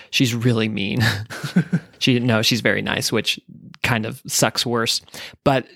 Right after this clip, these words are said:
Kellen, I, I think you raised the stakes for yourself by having three kids. Is there anything else you do <laughs> to, like, raise the stakes for your work so that you actually, like,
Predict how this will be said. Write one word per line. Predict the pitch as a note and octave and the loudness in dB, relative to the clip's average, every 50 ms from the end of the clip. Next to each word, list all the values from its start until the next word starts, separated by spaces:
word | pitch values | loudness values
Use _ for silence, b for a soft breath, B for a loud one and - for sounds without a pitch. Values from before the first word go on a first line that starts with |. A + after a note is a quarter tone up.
| - - | 0 2
Kellen, | F3 F3+ F3 E3 | 4 4 4 4
I, | D#3 D3+ D#3 D#3 - | 4 4 4 4 4
I | - D3+ | 2 2
think | D#3 - F3+ E3+ D3 - - - - | 2 2 2 0 0 -2 -8 -12 -6
you | - D#3 E3+ F#3+ | 0 2 2 4
raised | F#3 F#3 D#3+ D3+ C#3 - | 6 6 6 4 2 2
the | - D3 | -2 -2
stakes | - - D3 C3+ B2 - | 0 0 -2 -2 -2 -2
for | - C3+ | -4 -2
yourself | B2+ C3 C3+ B2+ - C#3 B2 B2 - | 0 0 0 2 2 0 0 0 0
by | - B2+ | -2 0
having | A#2+ B2 A#2+ A#2 A#2+ | 0 0 -2 -2 -6
three | A#2+ - - C3+ B2 | -8 -6 -4 -4 -4
kids. | A#2+ - - C#3 C3+ B2 A2+ A#2+ - B B B B B B B | -4 0 2 2 2 2 0 -4 -10 B B B B B B B
Is | - C3 | -4 0
there | - C#3+ C#3+ | 2 4 4
anything | D3 D3 C#3 D3 C#3 C3+ | 4 2 2 2 4 4
else | C#3 C#3 - - | 2 2 2 4
you | D3+ C#3+ | 2 4
do | B2 C#3 C#3 C3 C3 B2+ B2+ C3+ D#3+ - _ _ _ | 4 4 4 4 4 4 2 2 -2 -6 _ _ _
<laughs> | _ - - D#3 | _ -18 -10 -2
to, | - D3+ C3+ | 0 2 4
like, | C3+ C3 B2 - | 4 2 0 0
raise | C3+ C#3 C3+ C3+ C3+ A#2+ | 2 4 4 4 4 2
the | - C3 | 0 -2
stakes | A#2+ - - - C3 B2 A2+ - - - - - | -2 -2 0 2 2 0 0 0 -2 -4 -4 -4
for | - - C3+ C3 | 0 0 2 2
your | B2 A#2+ | 2 0
work | A#2 A#2 A#2+ A#2 A2+ - | 0 0 -2 -2 -2 -2
so | - B2+ | -2 -2
that | A2 - | 0 0
you | B2 A#2+ | 0 0
actually, | A2+ A2+ - - B2+ A#2 | 0 0 0 -2 -4 -2
like, | A2+ A2+ G#2+ - - _ | -2 -2 -4 -4 -8 _